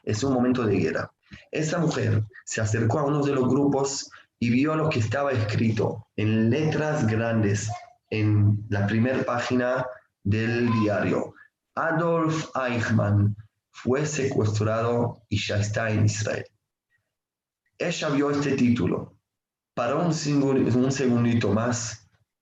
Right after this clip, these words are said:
y se cayó desmayada.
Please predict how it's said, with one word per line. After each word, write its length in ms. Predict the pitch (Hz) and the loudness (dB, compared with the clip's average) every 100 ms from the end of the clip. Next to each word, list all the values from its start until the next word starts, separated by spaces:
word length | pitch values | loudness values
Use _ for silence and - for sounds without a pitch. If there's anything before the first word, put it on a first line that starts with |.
| _ _ _ _ - | _ _ _ _ -4
y 100 | 107 | -4
se 220 | 104 107 | -2 -2
cayó 680 | 104 104 - 123 123 - - _ _ - | 0 -2 -2 0 0 -2 -10 _ _ -4
desmayada. 840 | 101 104 98 101 - - - | 0 2 0 0 -4 -4 -6